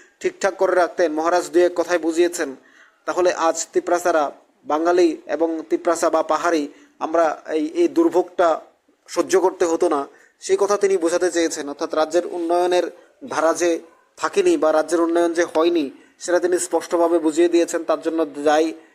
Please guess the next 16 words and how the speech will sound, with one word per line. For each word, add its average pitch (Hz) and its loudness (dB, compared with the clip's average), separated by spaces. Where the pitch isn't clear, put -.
আহ, 147 -12
সিপিআইএম, 175 2
তার 151 -2
জন্য 165 0
দায়ী 160 2
বামফ্রন্ট, 156 -2
সেটা 165 0
মহারাজ 160 -2
প্রদ্যুতের 170 0
বক্তব্য। 165 -2
আপনাদের 220 0
কি 202 -6
মনে 156 -2
হয়, 123 -6
এই 165 -4
যে 175 2